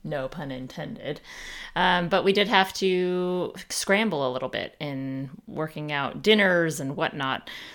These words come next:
And so in the end, we ended up feeding them K F C one evening, which was really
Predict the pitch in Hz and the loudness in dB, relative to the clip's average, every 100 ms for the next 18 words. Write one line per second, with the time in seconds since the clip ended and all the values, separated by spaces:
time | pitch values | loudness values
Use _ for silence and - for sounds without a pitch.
0 | - - - 165 156 180 160 170 165 156 | -20 -10 -4 -2 0 0 0 0 -2 0
1 | 175 160 165 165 156 147 - - 180 170 | 0 0 -2 -4 -4 -4 -6 -6 -6 -4
2 | 160 160 160 - 185 190 185 - - 226 | -4 -6 -8 -6 -4 -4 -6 -10 -8 -6
3 | 220 156 - _ 190 160 143 127 127 135 | -6 -8 -12 _ -14 -10 -10 -10 -12 -12
4 | 135 131 - - 147 139 - 135 131 - | -14 -16 -18 -18 -16 -14 -12 -12 -12 -12
5 | - - _ _ - 170 196 131 120 95 | -14 -18 _ _ -6 -4 -2 -4 -6 -10
6 | - | -12